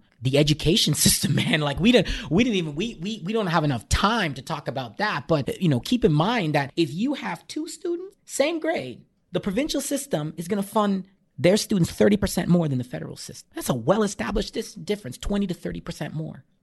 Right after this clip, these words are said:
So if that, so just imagine that for one second. And what are you doing? You're having differential fundings based on what?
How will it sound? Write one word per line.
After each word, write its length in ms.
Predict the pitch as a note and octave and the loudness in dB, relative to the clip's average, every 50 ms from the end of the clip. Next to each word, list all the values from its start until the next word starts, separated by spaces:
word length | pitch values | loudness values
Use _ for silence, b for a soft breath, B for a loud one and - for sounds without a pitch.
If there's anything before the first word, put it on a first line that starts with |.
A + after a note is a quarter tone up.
| _ _ _ _ | _ _ _ _
So 220 | - - F3+ F#3 | 2 4 6 6
if 200 | - - F#3+ - | 6 4 4 4
that, 280 | G#3 G#3+ A#3 - - - | 4 4 4 0 -2 -2
so 140 | - A3+ - | -2 0 2
just 220 | G3 B3+ E4 D#4+ F#4 | 2 0 2 4 4
imagine 320 | D#4 C#4+ C4+ B3 A#3 A3 | 2 2 2 -2 -4 -4
that 160 | G#3+ G#3 G#3 | -6 -6 -6
for 80 | - D3+ | -8 -8
one 300 | B2+ C3 D#3 F3+ F#3 F#3+ | -8 -8 -8 -6 -8 -8
second. 300 | F#3+ - E3+ D3+ - C#3 | -10 -10 -12 -10 -8 -6
And 100 | C#3+ D#3 | -4 0
what 140 | F#3 C4+ D#4+ | 2 2 2
are 40 | D#4+ | 4
you 140 | E4 C#4+ A3+ | 2 2 4
doing? 220 | F#3+ F#3+ D#3+ C3+ | 4 4 4 4
You're 100 | - A3+ | 2 0
having 240 | A3+ - A#3+ F#3+ D#3 | 0 0 -2 -2 -4
differential 680 | C3+ A#2+ - G#3+ A#3 A#3 - D4 C#4+ C#4+ D4 C#4+ D4+ C#4+ | -8 -6 -6 -6 -6 -6 -8 -8 -8 -8 -8 -8 -10 -12
fundings 640 | - - - G#3+ F3+ E3 D3+ C#3+ B2+ C3+ C#3 - - | -10 -10 -10 -8 -8 -8 -8 -10 -10 -12 -14 -8 -4
based 340 | - D#3+ D#3 E3 - - D#3 | 0 0 0 0 -2 -2 -2
on 160 | D3 C#3+ B2+ | 0 0 2
what? 240 | B2 A#2+ A2 A2 | 2 0 0 -2